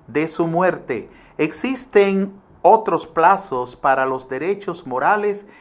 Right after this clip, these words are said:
y para otras maneras de evaluar la propiedad de la obra.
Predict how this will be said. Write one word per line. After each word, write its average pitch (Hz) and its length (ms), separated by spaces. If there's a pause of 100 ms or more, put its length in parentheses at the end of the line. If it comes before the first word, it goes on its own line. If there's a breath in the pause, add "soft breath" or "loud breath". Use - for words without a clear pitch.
(140)
y 147 140
para 139 500
otras 190 720
maneras 165 680 (280 loud breath)
de 139 300
evaluar 151 600
la 135 240
propiedad 135 580
de 147 220
la 143 160
obra. 131 500